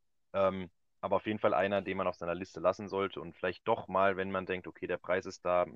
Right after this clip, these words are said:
man hat ein bisschen Geld übrig, weil vielleicht doch die dicken Fische schon weg sind, kann man sich ins Team holen, sollte Akpoguma, äh, nicht performen oder sich doch noch jemand von den anderen verletzen, weil so viel Qualität kommt da einfach nicht.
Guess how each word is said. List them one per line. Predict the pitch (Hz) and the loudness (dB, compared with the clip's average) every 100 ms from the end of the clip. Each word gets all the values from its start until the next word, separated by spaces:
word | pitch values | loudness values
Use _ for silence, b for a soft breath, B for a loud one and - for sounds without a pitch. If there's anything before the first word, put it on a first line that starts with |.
| 71 - | -16 -14
man | 85 | -8
hat | 85 | -8
ein | _ | _
bisschen | _ 92 | _ -10
Geld | 87 104 - | -4 -4 -4
übrig, | 98 98 90 | -12 -10 -10
weil | 87 | -10
vielleicht | 90 - | -10 -10
doch | 92 | -12
die | 92 | -12
dicken | 90 92 | -14 -16
Fische | - 87 | -16 -14
schon | 85 90 76 - | -14 -14 -14 -12
weg | 90 | -12
sind, | - 90 - _ _ _ - | -10 -12 -14 _ _ _ 0
kann | 120 | 0
man | 127 | 0
sich | 117 | -2
ins | 113 - | -6 -8
Team | 127 131 | -8 -2
holen, | 120 117 107 | 2 2 4
sollte | 101 - | 2 2
Akpoguma, | 101 - 95 98 110 104 101 - _ _ _ - | -2 -4 -10 -6 0 2 2 -2 _ _ _ -8
äh, | 92 | -6
nicht | 104 - | -6 -6
performen | 98 - 92 98 92 | -6 -2 0 2 0
oder | 87 | -4
sich | 85 - | -6 -6
doch | 90 | -8
noch | 92 | -8
jemand | 85 85 - | -8 -8 -8
von | 87 | -10
den | - | -8
anderen | 85 82 | -6 -8
verletzen, | - 87 87 - | -6 -4 -6 -6
weil | 85 80 | -6 -6
so | 80 101 | -6 -8
viel | - 101 | -8 -6
Qualität | 90 90 87 92 - | -4 -4 -6 -10 -10
kommt | 92 - | -12 -10
da | |
einfach | 73 - - | -10 -12 -18
nicht. | - | -20